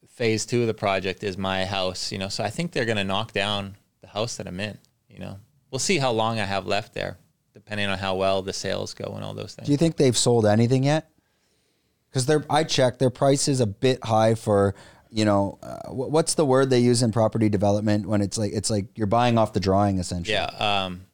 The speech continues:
Speaker 1: off plan.
Speaker 2: Off plan.
Speaker 1: Yeah. So, have they sold any? I've heard they have, but, you know, when you sell a villa, you only get a certain percentage of it until you actually start building.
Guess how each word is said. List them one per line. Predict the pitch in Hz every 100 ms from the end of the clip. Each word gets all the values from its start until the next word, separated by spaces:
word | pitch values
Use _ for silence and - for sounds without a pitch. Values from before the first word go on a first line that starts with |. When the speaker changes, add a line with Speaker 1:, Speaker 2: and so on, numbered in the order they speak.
| _ 101
Speaker 1:
off | 101 -
plan. | 90 82 90
Speaker 2:
Off | 117 110 -
plan. | 90 80 -
Speaker 1:
Yeah. | 101 90 - _ _ _ _ _
So, | - - 117 110 110 101 98 _ _ _ _ _ _
have | 117 120
they | 135
sold | - 156 165
any? | 160
I've | 139 156 170
heard | 143
they | 123
have, | 127 123 123 123 113
but, | 110 113 _ _ _ _ _ _ _ -
you | 123
know, | 127
when | 127
you | 127
sell | - 147 147
a |
villa, | 113 113 110
you | 113
only | 123 117
get | 113 110
a |
certain | - - 110
percentage | 113 - 107 117
of | 123 139
it | 165
until | - 98 117
you | 104
actually | 101 101 - 107
start | - 107 110
building. | 113 127 147